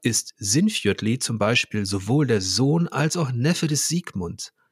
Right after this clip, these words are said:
denn dieser hat ihn mit seiner Schwester Signy gezeugt. Bis in die Neuzeit haben Künstler wie Wagner oder Schriftsteller wie Mann das übrigens heroisch romantisiert. Nur haben sich diese Vorstellungen bei den Germanen über die Jahrhunderte natürlich gewandelt,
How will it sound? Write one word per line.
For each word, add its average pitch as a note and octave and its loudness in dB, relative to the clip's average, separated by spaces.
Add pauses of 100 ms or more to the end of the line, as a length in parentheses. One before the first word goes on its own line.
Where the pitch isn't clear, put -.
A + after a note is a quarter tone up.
(120)
denn G#2+ 2
dieser D#3 4
hat C#3+ 2
ihn D3+ 2
mit D3+ 0
seiner C#3+ -2
Schwester A#2+ 0
Signy G#2 -2
gezeugt. - -6 (480)
Bis F3+ 2
in G3+ 0
die C#3+ 2
Neuzeit G#2 2
haben F2 -2
Künstler B2 0
wie A2+ 2
Wagner A#2 2
oder F2 -8
Schriftsteller A2+ -2
wie A2+ 0
Mann C3 2 (300)
das E3 0
übrigens A#2+ 0
heroisch G2+ 0
romantisiert. F#2+ -4 (380)
Nur G#2+ 2
haben B2 2
sich G#2+ -4
diese G#2 -2
Vorstellungen D#3+ 2
bei F#2 0
den F2 -4
Germanen G#2 0
über A2 2
die G2 0
Jahrhunderte B2+ 0
natürlich B2 -2
gewandelt, B2+ 2